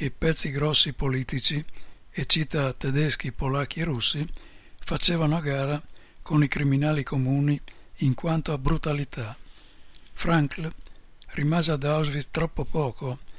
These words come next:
per poter registrare delle differenze. Levi, nel millenovecentoquarantaquattro a Monowitz, non ha evidentemente conosciuto quei funzionari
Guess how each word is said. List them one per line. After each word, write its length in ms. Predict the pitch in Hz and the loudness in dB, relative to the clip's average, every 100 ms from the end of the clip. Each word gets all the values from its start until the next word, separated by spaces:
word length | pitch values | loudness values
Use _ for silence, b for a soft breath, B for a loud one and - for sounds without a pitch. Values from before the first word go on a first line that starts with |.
| b b b - | b b b -4
per 180 | 139 | 0
poter 380 | - 135 - 170 | 4 4 4 0
registrare 720 | 160 135 131 - 147 151 147 | 0 0 -2 -2 -2 0 -2
delle 240 | 127 135 131 | -2 -2 -2
differenze. 800 | 123 - 147 147 117 - 123 135 - b b b b b - | -4 -4 -2 -2 -2 -4 -6 -10 -16 b b b b b -6
Levi, 440 | 170 170 135 139 - - - - - | 0 2 2 -2 -8 -18 -18 -18 -14
nel 200 | - 147 | -4 -2
millenovecentoquarantaquattro 1500 | 135 180 165 147 135 170 170 147 135 139 139 - 156 147 135 | 2 2 2 0 0 0 2 0 0 -2 -2 -4 -4 -2 -2
a 40 | |
Monowitz, 680 | 131 143 143 120 120 139 - - B B B B B | 0 2 2 0 -4 -6 -6 -8 B B B B B
non 220 | 151 147 | 0 2
ha 180 | 165 160 - | 2 -2 -4
evidentemente 1120 | - 160 151 143 143 156 156 156 123 - 127 - B B B B - | 0 0 0 2 0 0 2 2 0 -4 -8 -8 B B B B -2
conosciuto 680 | 147 143 117 170 165 151 | 4 6 6 4 2 -2
quei 160 | - 147 | -2 -4
funzionari 760 | - 135 - 165 135 131 143 | 0 0 2 0 0 -2 -4